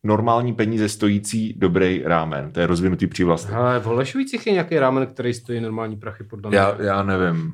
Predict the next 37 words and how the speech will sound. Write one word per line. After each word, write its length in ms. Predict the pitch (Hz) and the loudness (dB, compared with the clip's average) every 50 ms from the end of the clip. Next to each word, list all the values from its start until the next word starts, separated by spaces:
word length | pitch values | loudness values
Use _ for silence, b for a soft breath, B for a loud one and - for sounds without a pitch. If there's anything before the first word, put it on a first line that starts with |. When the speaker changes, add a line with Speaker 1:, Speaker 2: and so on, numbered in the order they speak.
| - - | -4 -2
Speaker 2:
Jakože, 380 | 123 120 120 - 131 131 143 143 143 139 139 139 135 131 131 | 0 0 0 2 2 2 4 4 4 2 2 2 2 4 4
eh, 40 | 135 | 4
na 200 | 135 135 139 139 | 4 4 2 2
Dělnický 760 | 127 123 147 147 147 143 143 139 139 139 - - - 147 143 | 2 2 2 2 2 2 2 2 0 -2 -6 -10 -8 -4 0
je 200 | 143 147 139 143 - _ _ - | 0 0 0 -2 -8 _ _ -2
Speaker 1:
Jo. 200 | 131 107 104 92 | 2 4 4 4
Speaker 2:
jako 160 | - - 151 | 4 0 -4
jiný, 320 | 151 143 143 151 156 160 151 | -4 0 0 0 0 0 0
já 140 | 135 139 143 | 0 0 0
nevím, 280 | 147 156 143 131 117 | 0 0 0 0 0
jiný 220 | 123 123 127 131 127 | 0 0 0 0 -2
jsem 180 | - 156 147 | -2 -2 -2
neměl, 240 | 143 131 127 131 127 | 0 0 2 2 0
jako 180 | 127 123 143 131 | 2 0 0 -2
stojí 200 | - - 135 135 | 0 -2 0 2
to 60 | 143 | 0
asi 160 | 123 - - | 0 0 -4
sto 200 | - - - 131 | -6 0 0 0
šedé, 320 | - - 135 113 117 117 | 2 4 4 4 4 4
ale 220 | 113 117 120 123 123 | 4 4 4 2 2
jako 140 | 117 - 101 | 4 4 4
Speaker 1:
Jo. 100 | 92 - | 2 2
Speaker 2:
podle 180 | - 113 120 120 | 2 2 2 4
mě 100 | 123 123 | 4 4
za 120 | 113 120 | 4 4
rámen 240 | 117 120 120 120 120 120 | 4 4 2 2 0 0
je 60 | 117 | -2
to 200 | 117 123 120 120 | -2 -2 0 0
jako 180 | 117 120 127 | 0 0 0
legit. 200 | 120 135 - 104 | 0 2 4 4
Speaker 1:
No, 60 | 123 107 - | 2 4 4
já 100 | 120 113 | 4 4
vím, 120 | 120 131 131 | 4 2 0
že 80 | - | -2
tady 240 | 143 - 131 127 143 | 2 2 4 4 4
jako, 300 | 156 156 160 185 185 151 | 4 4 2 2 2 2
tady 400 | - - 120 123 139 156 165 | 4 2 4 4 4 4 2